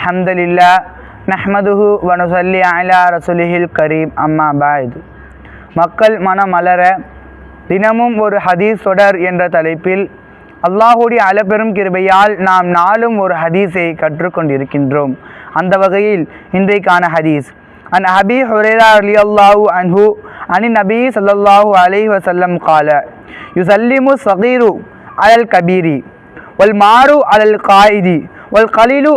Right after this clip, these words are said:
அலல் கசீரி. ரசூலுல்லாஹி ஸல்லல்லாஹு அலைஹி வஸல்லம் சொல்லி காமித்ததாவது, அபூ ஹுரைரா ரலியல்லாஹு அன்ஹு அவர்களை தொட்டும் அறிவிக்கப்படுகின்ற இந்த ஹதீஸ்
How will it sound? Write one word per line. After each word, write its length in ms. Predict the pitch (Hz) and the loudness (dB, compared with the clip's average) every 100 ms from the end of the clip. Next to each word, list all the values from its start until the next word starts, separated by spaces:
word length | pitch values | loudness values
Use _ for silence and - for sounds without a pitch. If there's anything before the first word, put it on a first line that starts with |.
| - | 2
அலல் 300 | 196 196 - | 2 2 -2
கசீரி. 420 | 175 190 208 185 135 - - - - - | -4 -2 -2 -2 -4 -10 -20 -20 -20 -10
ரசூலுல்லாஹி 540 | 156 226 269 262 262 262 226 | -6 -2 0 4 4 4 0
ஸல்லல்லாஹு 520 | 220 233 233 233 233 202 | -2 2 4 4 4 2
அலைஹி 240 | 196 226 254 | 2 0 -2
வஸல்லம் 360 | 240 208 208 196 | -2 -2 -2 -2
சொல்லி 180 | 185 202 208 | -2 -4 0
காமித்ததாவது, 680 | 190 180 175 170 160 170 180 151 - - - 185 | -2 -2 -2 2 2 2 -2 -4 -8 -10 -4 0
அபூ 160 | 220 285 269 | 2 0 0
ஹுரைரா 360 | 233 226 240 233 214 | 0 0 2 4 4
ரலியல்லாஹு 640 | 214 214 214 208 202 208 214 | 2 0 2 4 4 4 2
அன்ஹு 300 | 196 190 185 175 165 | 0 0 -2 -2 0
அவர்களை 240 | 175 180 170 | 0 -2 -2
தொட்டும் 340 | 180 185 226 208 | -4 -2 -2 -2
அறிவிக்கப்படுகின்ற 720 | 175 196 185 151 147 151 147 175 165 - - - 185 | -2 -2 -2 -4 -2 -4 0 2 2 0 -10 -8 -4
இந்த 120 | 190 175 | -2 -2
ஹதீஸ் 340 | 156 143 131 | -2 -4 -4